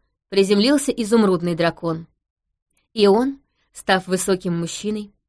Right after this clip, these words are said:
со сверкающими зелеными волосами, подошел к нам, опустился на колено,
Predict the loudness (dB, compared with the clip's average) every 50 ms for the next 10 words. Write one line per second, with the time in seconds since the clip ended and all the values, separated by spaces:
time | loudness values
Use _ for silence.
0 | _ _ _ _ _ _ _ _ -12 -6 -4 -2 -2 -2 -2 -2 0 0 0 0
1 | -2 -2 -2 -2 0 0 2 2 2 0 -2 -4 -4 -6 -6 -6 -6 -6 -6 -4
2 | -4 -4 -4 -6 _ _ _ _ _ _ _ _ _ _ _ _ -2 0 2 2
3 | 2 2 2 0 0 0 0 -2 -2 -2 -4 -6 -8 _ _ _ _ _ -6 -6
4 | -4 -2 -2 -2 -2 -2 -2 -4 -4 -2 -2 -2 -2 -2 0 0 0 2 2 0
5 | 0 -2 -4